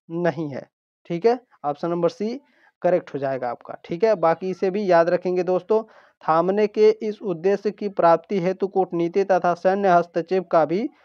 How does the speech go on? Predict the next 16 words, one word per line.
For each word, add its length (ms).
उपयोग 420
किया 220
गया 220
था, 180
ठीक 260
है, 100
याद 220
रखेंगे। 480
देखिए 340
ये 160
भी 120
नेगेटिव 480
प्रश्न 340
है, 100
ठीक 240
है, 140